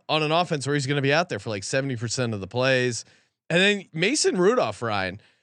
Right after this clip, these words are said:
very small sample size on Mason Rudolph, does not have a rushing touchdown so far in his N F L career, but he's only played, like, fifteen games. He had seventeen rushing touchdowns in college.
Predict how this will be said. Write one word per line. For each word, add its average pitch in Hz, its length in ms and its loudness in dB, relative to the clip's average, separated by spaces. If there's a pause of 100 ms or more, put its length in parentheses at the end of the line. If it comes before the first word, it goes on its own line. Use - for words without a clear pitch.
(160)
very 226 300 4
small 233 280 0
sample 196 320 0
size 160 320 2
on 143 80 -4
Mason 135 320 -4
Rudolph, 139 300 -2
does 123 180 -6
not 170 240 2
have 220 140 0
a 180 40 0
rushing 156 440 -2
touchdown 127 600 -2
so 117 140 -6
far 139 220 0
in 135 60 -2
his 120 120 -4
N 131 100 -2
F 123 120 -4
L 113 100 -2
career, 175 280 2
but 160 100 0
he's 160 100 -2
only 247 160 4
played, 185 260 0
like, 123 220 -2 (480)
fifteen 180 480 0
games. 139 420 0 (160)
He 160 120 0
had 240 320 2
seventeen 190 680 -2
rushing 165 380 -2
touchdowns 139 800 -2
in 143 220 -2
college. 123 600 0